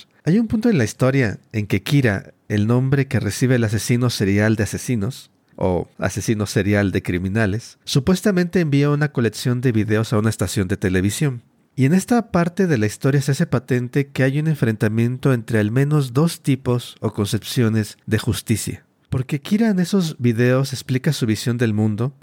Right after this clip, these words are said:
pidiéndole al público que se vuelva su aliado,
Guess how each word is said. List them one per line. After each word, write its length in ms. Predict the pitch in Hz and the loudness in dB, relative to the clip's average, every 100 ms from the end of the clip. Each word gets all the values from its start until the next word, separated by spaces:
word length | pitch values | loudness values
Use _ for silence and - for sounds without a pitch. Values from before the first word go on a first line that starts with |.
| _ - | _ -2
pidiéndole 540 | 123 127 165 190 160 | 2 2 2 2 4
al 140 | 117 - | 2 0
público 420 | 156 156 139 113 | -2 -2 -4 -8
que 80 | - | -6
se 140 | 110 | -2
vuelva 260 | 110 104 98 | 0 0 0
su 140 | 101 | 0
aliado, 400 | 101 113 98 | 2 0 0